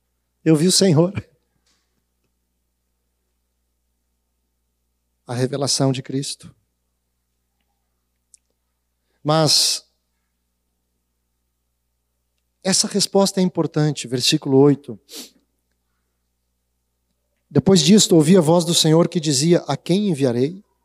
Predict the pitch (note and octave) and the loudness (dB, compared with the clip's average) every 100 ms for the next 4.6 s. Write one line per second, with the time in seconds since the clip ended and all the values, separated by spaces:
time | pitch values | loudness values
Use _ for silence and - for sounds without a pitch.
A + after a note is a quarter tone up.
0 | _ _ _ _ _ _ C#3 - D#3 D3+ | _ _ _ _ _ _ -12 -4 -2 0
1 | D#3 C3+ C#3 - B2+ C#3+ F#3+ - - C3+ | -2 -2 -2 -4 -6 -6 -8 -14 -10 -4
2 | D3+ - C3+ D3+ F#3+ _ _ _ _ _ | -2 0 0 0 -4 _ _ _ _ _
3 | _ _ _ _ _ _ _ _ _ C3+ | _ _ _ _ _ _ _ _ _ -6
4 | C#3 E3+ E3+ C#3 D#3 F#3+ | -2 0 0 0 -2 -6